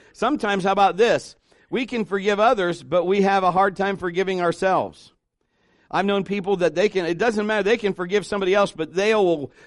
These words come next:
beat themselves up over some stupid decision. I'm not saying it was good, stupid, and all that for the rest of their life. "Look what I,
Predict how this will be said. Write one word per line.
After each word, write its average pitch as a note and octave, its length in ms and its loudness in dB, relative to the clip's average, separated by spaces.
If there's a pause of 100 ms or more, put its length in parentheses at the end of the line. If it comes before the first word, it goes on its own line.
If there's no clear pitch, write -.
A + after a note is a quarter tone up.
(140)
beat A3+ 260 -4
themselves G3 500 0
up G3 200 0
over D#3+ 280 0
some E3+ 280 -2
stupid G#3 420 -10
decision. F3 640 0
I'm C#3+ 80 0
not D#3 180 -2
saying G#3 240 -4
it G#3 100 -4
was F#3+ 160 -2
good, G#3+ 280 0 (180)
stupid, F#3+ 640 -6 (320)
and E3+ 160 -2
all G#3 300 2
that G3 200 0
for F3+ 120 -2
the D#3+ 120 0
rest G3 280 0
of G3 100 0
their G#3 160 2
life. G3+ 320 4
"Look A3+ 240 0
what F#3+ 100 2
I, D3 140 0